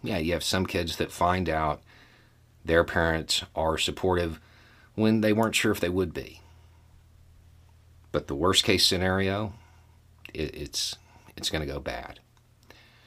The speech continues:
And rest assured, it will happen. It, it's going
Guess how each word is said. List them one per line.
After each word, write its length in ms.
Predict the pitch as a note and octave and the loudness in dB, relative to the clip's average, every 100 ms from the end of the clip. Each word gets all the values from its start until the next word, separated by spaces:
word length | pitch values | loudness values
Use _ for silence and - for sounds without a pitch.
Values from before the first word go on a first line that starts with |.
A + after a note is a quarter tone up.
| _ _ _ - | _ _ _ -6
And 400 | D#2 D#2 D2+ C2+ - _ _ _ _ _ E2 | -2 -2 -4 -8 -16 _ _ _ _ _ 4
rest 260 | F2 - | 6 6
assured, 380 | F#2 - F2 D#2+ | 2 4 2 2
it 160 | D2 C2+ | -2 -2
will 200 | D#2+ C2+ | -2 0
happen. 480 | C#2+ A#1 - - - _ _ _ _ _ _ _ _ - - | -4 -4 -10 -20 -20 _ _ _ _ _ _ _ _ -12 -4
It, 200 | D2 - | -4 -4
it's 300 | D2 - - | -6 -6 -8
going 720 | D#2+ F#2 F2 E2+ D#2+ D#2 | 0 6 6 6 0 -2